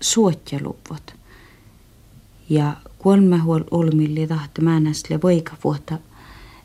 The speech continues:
rietusa räis adjuut, naama ja almolas voikafuota. Määnä pajas kessimis kalkala maittais kuuvlen okta voikafuota.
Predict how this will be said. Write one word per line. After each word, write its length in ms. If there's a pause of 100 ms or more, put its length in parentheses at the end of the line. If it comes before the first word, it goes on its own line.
(260)
rietusa 600
räis 380
adjuut, 680 (240)
naama 480 (420)
ja 140
almolas 640
voikafuota. 600 (1800)
Määnä 340
pajas 440
kessimis 800 (400)
kalkala 560
maittais 640
kuuvlen 760 (360)
okta 460
voikafuota. 760